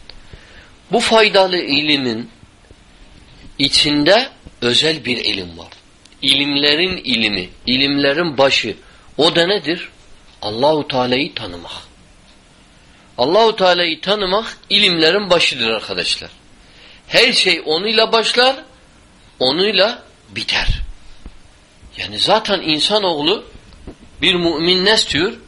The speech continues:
Allahu Teala'yı, e, razı etsin, onun cennetine girsin. Başka bir şey yoktur.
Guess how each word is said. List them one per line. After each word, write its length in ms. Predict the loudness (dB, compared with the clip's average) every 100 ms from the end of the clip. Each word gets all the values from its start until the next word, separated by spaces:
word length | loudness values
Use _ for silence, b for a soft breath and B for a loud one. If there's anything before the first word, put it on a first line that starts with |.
| -20 -4
Allahu 380 | 0 4 2 2
Teala'yı, 560 | 0 0 0 -2 -6 -10 b b b b b _ -20 -20 -20 -16 -4
e, 220 | -2 4
razı 300 | 6 6 4
etsin, 400 | 2 2 -2 -4 -10 0
onun 220 | 2 4
cennetine 520 | 2 2 2 0 0
girsin. 360 | 0 -2 -6 -8 -12 -20 -20 -20 _ _ -20 -20 -14 -2
Başka 340 | -2 0 -2
bir 60 | 0
şey 220 | 0 2
yoktur. 360 | 0 -2 -8